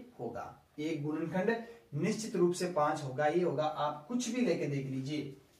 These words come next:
कुछ भी लेके देख लीजिए, जैसे बीस लिया तो चार into पांच,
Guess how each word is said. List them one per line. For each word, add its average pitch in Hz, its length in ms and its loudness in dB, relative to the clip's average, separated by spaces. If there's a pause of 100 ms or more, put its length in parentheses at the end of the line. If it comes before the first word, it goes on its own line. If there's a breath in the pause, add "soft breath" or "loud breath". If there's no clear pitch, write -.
(140)
कुछ 247 220 0
भी 196 140 2
लेके 190 240 4
देख 175 220 2
लीजिए, 175 260 4
जैसे - 260 -2
बीस 175 300 0
लिया 135 260 2
तो - 840 -8
चार 151 380 4
into 143 340 0
पांच, - 360 -4